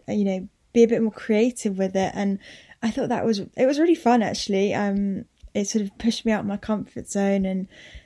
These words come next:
I was in Amsterdam, so I went to different shops and tried to sort of see produce that they had and see what I could do with it. So that was, yeah, that was a definite advantage. And then disadvantage, yeah, restrictive. And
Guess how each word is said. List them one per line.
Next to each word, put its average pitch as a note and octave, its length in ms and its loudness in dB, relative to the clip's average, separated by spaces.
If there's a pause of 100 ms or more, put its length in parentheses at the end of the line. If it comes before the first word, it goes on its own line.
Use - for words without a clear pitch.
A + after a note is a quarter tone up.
(200)
I G3+ 140 0
was G#3 140 2
in G3+ 180 0
Amsterdam, G#3+ 720 -2
so G#3 200 -2
I F#3+ 340 0
went G#3 240 0
to G#3 80 -4
different G3+ 340 2
shops - 760 -2
and G3 360 0
tried G3+ 300 -2
to - 80 -14
sort G#3 160 -6
of G3 140 -4
see G3+ 580 -2 (140)
produce G#3+ 440 -2
that - 180 -8
they G3+ 160 0
had G3 500 -2
and F#3 260 -4
see G#3 200 -2
what F#3+ 120 -4
I G3 60 -6
could F#3+ 200 -8
do A3 160 2
with F#3+ 140 -2
it. - 140 -8
So - 80 -8
that D4+ 180 -2
was, B3 240 2 (340)
yeah, A#3 140 4
that B3 180 0
was B3 160 2
a G3+ 80 -4
definite A3 440 -2
advantage. F#3+ 760 -4 (520)
And A3 220 6
then A3 380 2 (120)
disadvantage, G#3+ 800 -2
yeah, F#3+ 260 -2 (200)
restrictive. G3+ 1040 -2 (140)
And G3 720 -2